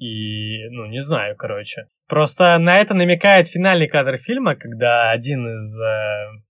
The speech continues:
не помню, как его зовут, героев забивает, э, кинжалом одного из мутантов,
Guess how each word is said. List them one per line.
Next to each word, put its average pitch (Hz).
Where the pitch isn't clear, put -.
не 120
помню, 110
как -
его 113
зовут, 113
героев 123
забивает, 123
э, 107
кинжалом 131
одного 123
из 117
мутантов, 214